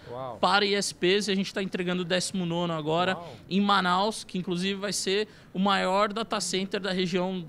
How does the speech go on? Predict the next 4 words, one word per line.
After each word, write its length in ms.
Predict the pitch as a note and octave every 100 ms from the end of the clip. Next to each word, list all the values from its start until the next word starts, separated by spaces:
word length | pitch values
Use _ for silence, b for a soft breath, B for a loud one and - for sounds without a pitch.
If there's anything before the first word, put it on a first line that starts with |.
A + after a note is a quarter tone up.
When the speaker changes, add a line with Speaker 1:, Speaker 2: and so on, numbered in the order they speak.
| E3
Speaker 2:
norte 540 | E3+ F3+ F#3 - G3+ B B -
do 160 | D3+
país. 600 | E3 F#3 E3+ C#3 - - - B B -
É, 1040 | C#3 C#3 C#3 C3+ C3 B2+ B2 C3 B2+ C3+